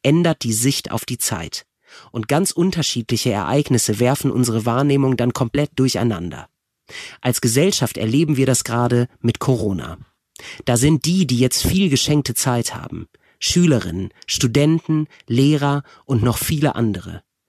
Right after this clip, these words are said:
Ohne Krankschreibung und ohne Schwänzen ist im Moment zu Hause bleiben erlaubt und geboten. Es ist das Sinnvollste, was wir alle tun können. Und dann? Lesen,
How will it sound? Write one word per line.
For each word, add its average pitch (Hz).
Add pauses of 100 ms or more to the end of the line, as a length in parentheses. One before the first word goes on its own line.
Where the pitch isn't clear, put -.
(280)
Ohne 185
Krankschreibung 147
und 127
ohne 156
Schwänzen 135
ist -
im 123
Moment 123
zu -
Hause 131
bleiben 120
erlaubt 127 (240)
und 127
geboten. 139 (400)
Es -
ist 180
das 143
Sinnvollste, 156
was 123
wir 135
alle 139
tun 110
können. - (800)
Und 113
dann? 135 (800)
Lesen, 156